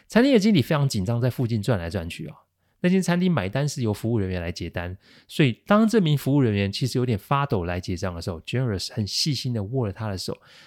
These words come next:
然后说：“谢谢你今天的服务，结账吧。”服务人员呆了一下，Jairus 说：“哎，我们都累坏了，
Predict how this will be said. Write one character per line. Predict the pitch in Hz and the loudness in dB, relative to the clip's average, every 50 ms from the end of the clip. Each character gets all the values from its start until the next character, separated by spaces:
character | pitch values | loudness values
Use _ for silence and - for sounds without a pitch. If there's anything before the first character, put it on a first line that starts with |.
| - _ | -20 _
然 | - 92 101 | -8 -6 -6
后 | 104 | -4
说 | 95 - 107 101 | -4 -4 -4 -4
：“谢 | - - 120 | 0 -2 0
谢 | - 101 90 | 0 0 -2
你 | 82 | -2
今 | - 95 98 | 0 0 2
天 | 110 | 2
的 | 101 | 0
服 | 90 - 101 95 | 2 0 -2 -2
务， | - - _ _ _ | -2 -6 _ _ _
结 | - 120 | -2 0
账 | 131 180 175 | 2 2 0
吧。” | 170 160 - _ _ _ _ _ _ _ _ _ _ _ _ _ _ _ _ _ _ _ _ _ _ _ _ _ _ _ _ _ _ | 0 -2 -6 _ _ _ _ _ _ _ _ _ _ _ _ _ _ _ _ _ _ _ _ _ _ _ _ _ _ _ _ _ _
服 | - - 156 | -6 2 4
务 | 190 | 4
人 | 202 175 156 | 4 4 4
员 | 156 147 - | 2 0 0
呆 | - 196 202 208 | 0 0 2 2
了 | 165 101 | 0 -2
一 | 87 | -4
下， | - - - 143 - _ _ _ _ _ _ _ _ _ _ _ _ | -6 -10 -10 -12 -16 _ _ _ _ _ _ _ _ _ _ _ _
Jairus | - - 208 220 214 175 143 131 | 0 4 4 6 6 4 4 0
说 | - - 175 180 180 - _ _ _ | 4 4 4 4 4 0 _ _ _
：“哎， | _ - 85 | _ -12 -10
我 | 85 | -10
们 | 82 85 | -10 -4
都 | - 120 | -2 0
累 | 120 139 139 120 | 0 2 0 0
坏 | - - 135 113 92 82 | 0 0 -2 -2 -2 -4
了， | 82 95 - _ | -8 -12 -14 _